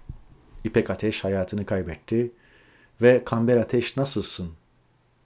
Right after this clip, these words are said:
Bununla tarihe geçti ve bu fotoğrafla tarihe geçti.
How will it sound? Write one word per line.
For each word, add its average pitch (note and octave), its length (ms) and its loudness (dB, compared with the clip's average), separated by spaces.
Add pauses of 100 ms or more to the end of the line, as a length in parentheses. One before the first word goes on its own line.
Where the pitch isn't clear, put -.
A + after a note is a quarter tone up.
(960)
Bununla A2+ 460 6
tarihe G2+ 400 2
geçti G2+ 540 -2
ve G2+ 160 -2
bu A#2 40 -2
fotoğrafla A2 840 -4
tarihe F2+ 400 -6
geçti. E2+ 480 -10